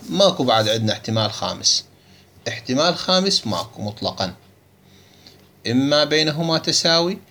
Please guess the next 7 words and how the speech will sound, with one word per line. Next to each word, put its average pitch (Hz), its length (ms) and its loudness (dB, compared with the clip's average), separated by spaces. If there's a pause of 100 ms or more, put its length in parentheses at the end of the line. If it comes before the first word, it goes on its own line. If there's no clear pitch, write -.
(440)
أو 107 160 4
بينهما 151 600 2
تباين، 175 640 2 (400)
أو 107 140 2
بينهما 135 580 2
عموم 123 380 2
وخصوص 113 580 -2